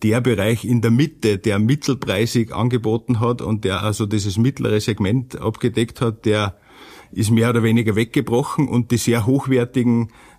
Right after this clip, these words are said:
äh, Möbelhäuser mit angestellten Innenarchitekten, ähm, und den, den Top-Marken, ähm,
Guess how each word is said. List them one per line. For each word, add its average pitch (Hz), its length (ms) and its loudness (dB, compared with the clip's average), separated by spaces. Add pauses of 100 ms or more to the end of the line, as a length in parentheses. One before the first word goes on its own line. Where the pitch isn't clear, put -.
äh, 92 320 -6
Möbelhäuser 120 760 2
mit 117 340 0
angestellten 110 600 -2
Innenarchitekten, 113 1160 0
ähm, 110 440 -2
und 110 320 -4
den, 104 420 0
den 104 220 -2
Top-Marken, 123 840 0 (440)
ähm, 110 400 2